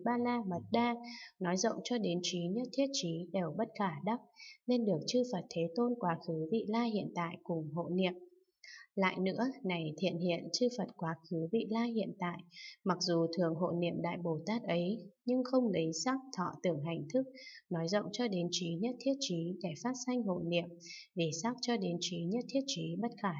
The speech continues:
đắc. Cụ thọ thiện hiện bạch Phật: "Bạch Thế Tôn, các Đại Bồ Tát mặc dù nhiều học xứ nhưng không có học xứ." Phật dạy thiện hiện: "Đúng vậy, đúng vậy, các Đại Bồ Tát mặc dù nhiều học xứ nhưng không có học xứ.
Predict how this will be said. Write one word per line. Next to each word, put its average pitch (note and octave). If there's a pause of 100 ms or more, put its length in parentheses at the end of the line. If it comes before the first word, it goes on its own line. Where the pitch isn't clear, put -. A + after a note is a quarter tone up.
đắc. A3+ (580)
Cụ E3 (100)
thọ F3
thiện E3+
hiện E3+
bạch D#3+ (120)
Phật: E3 (580)
"Bạch D3+
Thế E3+
Tôn, B3+ (420)
các B3+
Đại F#3+
Bồ E3 (100)
Tát B3
mặc F3
dù E3+
nhiều D#3+
học D#3+ (160)
xứ E3+
nhưng A#3+
không B3
có D3+
học G#3 (140)
xứ." D#3+ (600)
Phật F#3+
dạy F3 (180)
thiện D#3+
hiện: E3+ (140)
"Đúng D#3+
vậy, G3 (120)
đúng D#3
vậy, G3 (300)
các B3
Đại F3+
Bồ F3 (100)
Tát B3+ (400)
mặc F3+
dù E3+
nhiều E3
học E3 (160)
xứ F3 (100)
nhưng B3+
không B3+
có D#3
học G#3
xứ. E3